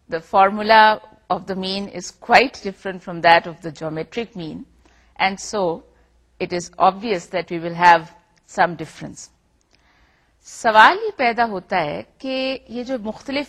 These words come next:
فارمولے ہمیں اویلیبل ہیں، ان میں سے کس فارمولے کو کہاں پہ اپلائی کیا جائے، کس سچویشن میں we should apply the arithmetic mean اور کس سچویشن میں ہم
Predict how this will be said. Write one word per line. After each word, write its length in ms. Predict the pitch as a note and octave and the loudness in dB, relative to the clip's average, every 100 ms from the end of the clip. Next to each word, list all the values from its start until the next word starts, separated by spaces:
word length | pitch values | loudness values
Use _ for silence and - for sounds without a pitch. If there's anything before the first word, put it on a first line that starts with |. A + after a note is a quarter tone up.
| _ | _
فارمولے 640 | F#3 F#3 G#3 A3+ A#3 A#3 | -2 0 -2 -6 -4 -4
ہمیں 500 | G#3+ G3 G3 G3 G#3 - F#3+ | -4 -6 -6 -6 -8 -8 -8
اویلیبل 520 | F3 F#3 F#3+ A3 A#3 | -4 -4 0 2 0
ہیں، 220 | F#3 D#3 - _ _ _ _ _ _ _ _ _ | -2 -12 -14 _ _ _ _ _ _ _ _ _
ان 260 | C#4 D#4 E4+ | -8 -8 -8
میں 100 | F4+ | -10
سے 280 | - - C4 C4+ D4+ - _ _ _ | -12 -6 -4 -4 -6 -10 _ _ _
کس 260 | E4+ F4 - | -8 -8 0
فارمولے 440 | A3+ G#3+ G#3+ A3+ A3+ | 2 4 0 -8 -10
کو 100 | A#3+ - | -10 -10
کہاں 240 | G3+ B3+ B3 | -6 -6 -4
پہ 80 | G3 | -4
اپلائی 300 | F#3 E3 D#3 | 0 -2 -2
کیا 180 | - - | -10 -14
جائے، 260 | - - - _ | -14 -18 -20 _
کس 140 | C4+ C#4+ - | -14 -12 -12
سچویشن 600 | A#3 A#3 G#3 G#3 A#3 A3 | -10 -2 -2 -2 -8 -8
میں 240 | G3 F#3+ F#3+ _ _ _ - | -8 -8 -10 _ _ _ -12
we 80 | G3 - | -10 -8
should 160 | F#3+ F#3 | -10 -8
apply 260 | - F3+ F3 | 4 4 4
the 100 | F3+ D#3+ | 0 -4
arithmetic 500 | E3 - F3 F#3 - | -4 -10 -12 -12 -12
mean 320 | F#3 F3+ F3 F3 _ _ _ _ | -10 -10 -12 -16 _ _ _ _
اور 300 | - F3+ F3 F3 - _ _ _ - | 0 2 2 0 -8 _ _ _ -10
کس 160 | B3+ - | -8 -8
سچویشن 460 | G#3 G#3 G3 - G3+ | -6 -4 -4 -4 -8
میں 100 | F#3+ | -8
ہم 200 | F#3 F3+ | -8 -10